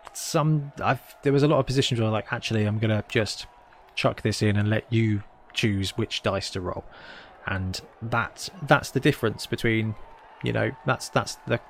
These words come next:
the thing with the control style, is letting your opponent make those dice can quickly benefit you. It, it puts the onus on them. Um,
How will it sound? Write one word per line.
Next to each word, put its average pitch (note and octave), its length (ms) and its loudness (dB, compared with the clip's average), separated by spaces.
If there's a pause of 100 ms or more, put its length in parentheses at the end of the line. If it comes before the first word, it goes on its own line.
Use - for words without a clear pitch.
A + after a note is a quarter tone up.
the A#2+ 100 -4
thing B2 220 0
with G#2+ 120 0
the A2 60 -2
control A#2+ 540 4 (480)
style, G#2+ 580 2
is G#2+ 300 -6
letting A2+ 240 -2
your A#2+ 120 4
opponent B2 500 4
make A#2+ 180 0
those A2+ 200 -2
dice A#2 380 0
can A2+ 220 -2
quickly A#2 640 2 (180)
benefit B2+ 480 2
you. A2 320 0 (140)
It, B2+ 80 -2
it - 80 -4
puts - 180 0
the B2+ 140 4
onus C3 240 2
on A2 140 0
them. G#2 260 0 (1040)
Um, D#3 380 4